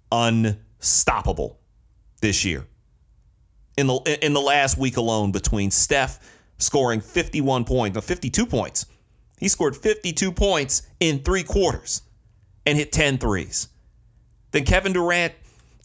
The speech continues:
goes to Madison Square Garden and shows out in the fourth quarter on the Knicks. In a game that they were trailing by five at one point in that quarter, they ended up winning by twenty-eight. How do you do that? Like, h-, how does that happen?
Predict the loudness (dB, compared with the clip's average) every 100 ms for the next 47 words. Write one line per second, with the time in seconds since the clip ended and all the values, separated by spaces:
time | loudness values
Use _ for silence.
0 | -2 2 2 2 2 2 0 -2 0 0
1 | 2 2 2 0 0 0 2 2 2 2
2 | 2 0 -4 -2 -2 -2 -2 0 2 2
3 | 2 0 -2 -6 -8 -4 -4 0 -2 0
4 | 0 0 0 -4 0 0 2 0 2 0
5 | 0 0 2 2 0 -2 0 0 0 0
6 | 0 0 0 0 0 0 0 2 2 0
7 | 0 0 0 0 2 2 0 -4 -4 -2
8 | 0 2 4 4 4 4 2 -2 _ _
9 | -20 -20 _ _ _ _ -20 _ -20 -20
10 | _ 0 2 4 4 4 4 2 -4 -18
11 | -20 -20 -20 -20 _ -20 _ -4 0 0
12 | -4 -10 -4 -2 0 0 2 0 2 0
13 | 0 -4 -6